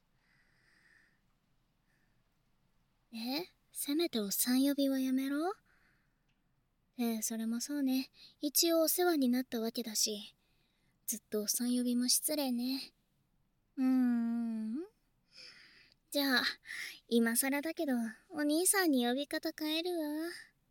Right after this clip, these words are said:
じゃあ、改めて。ありがとね、お兄さん助けてくれて。<laughs>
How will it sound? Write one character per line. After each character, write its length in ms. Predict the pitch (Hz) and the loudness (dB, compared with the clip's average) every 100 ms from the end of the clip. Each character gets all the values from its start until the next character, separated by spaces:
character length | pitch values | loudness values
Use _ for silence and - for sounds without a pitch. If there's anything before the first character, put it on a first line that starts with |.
| _ _ _ _ _ _ _ _ _ _ _ _ _ _ - | _ _ _ _ _ _ _ _ _ _ _ _ _ _ 0
じ 80 | |
ゃ 40 | 262 | 2
あ、 20 | 247 226 - _ - 226 | 2 -2 -12 _ -10 -6
改 280 | 233 240 240 | -6 -4 -4
め 160 | 226 | -4
て。 200 | 220 262 - _ _ _ _ _ _ _ _ _ - | -10 -20 -20 _ _ _ _ _ _ _ _ _ -2
あ 80 | 277 | 4
り 100 | 302 | 4
が 140 | 233 | 2
と 120 | - | 0
ね、 240 | 247 370 - _ _ _ _ | 2 2 -2 _ _ _ _
お 60 | 240 | 4
兄 240 | 254 247 | 6 6
さ 140 | - 233 | 4 0
ん 120 | 233 | -2
助 360 | - 285 - 294 | -4 -4 -2 -2
け 40 | |
て 120 | 277 | -4
く 120 | 254 | -4
れ 140 | 233 240 | -8 -10
て。 180 | - - _ _ _ _ _ _ _ _ _ _ _ _ - - _ _ _ - | -12 -18 _ _ _ _ _ _ _ _ _ _ _ _ -20 -20 _ _ _ -6
<laughs> 500 | - 392 370 330 | -4 -4 -4 -10